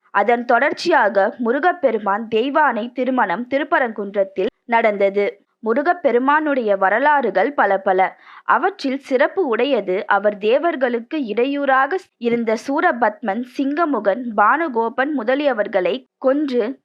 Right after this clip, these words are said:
தேவர்களுக்கும் மக்களுக்கும் அருள் புரிந்தது. அசுரர்கள் என்றால் விகார உருவம் படைத்தவர்கள் என்பது மட்டுமல்ல, நமது உள்ளத்தில் உதிக்கும்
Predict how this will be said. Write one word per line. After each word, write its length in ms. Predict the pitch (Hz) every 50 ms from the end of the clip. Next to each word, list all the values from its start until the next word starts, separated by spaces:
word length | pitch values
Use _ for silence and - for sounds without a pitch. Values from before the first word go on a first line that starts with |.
| -
தேவர்களுக்கும் 840 | 196 208 220 254 285 349 359 277 285 262 240 196 220 - 214 220 247 262
மக்களுக்கும் 720 | 240 202 208 - - 311 311 302 240 - - 202 214 269
அருள் 320 | - 220 214 208 214 214 208
புரிந்தது. 640 | - 208 202 202 208 196 196 185 196 196 190 - _ _ _ _ - - -
அசுரர்கள் 640 | - - 214 - - - 320 311 277 277 359 370 330 240
என்றால் 540 | 214 214 220 254 262 277 247 196 190 220 277 - _ _ _ _
விகார 540 | - 202 214 208 254 269 277 311 349 381 370
உருவம் 420 | 294 254 226 240 220 208 214 277
படைத்தவர்கள் 760 | 185 208 202 226 247 277 302 277 269 233 202 214 214 208 247
என்பது 460 | 247 226 226 226 220 220 214 269 254 -
மட்டுமல்ல, 880 | 254 233 220 220 - 254 277 285 277 233 196 185 185 180 180 175 - _ _ _ _ _ - - -
நமது 420 | - 220 214 214 226 214 208 220 202
உள்ளத்தில் 540 | 220 240 277 339 381 381 381 - 285 311 -
உதிக்கும் 540 | - 226 220 285 294 285 - 226 214 226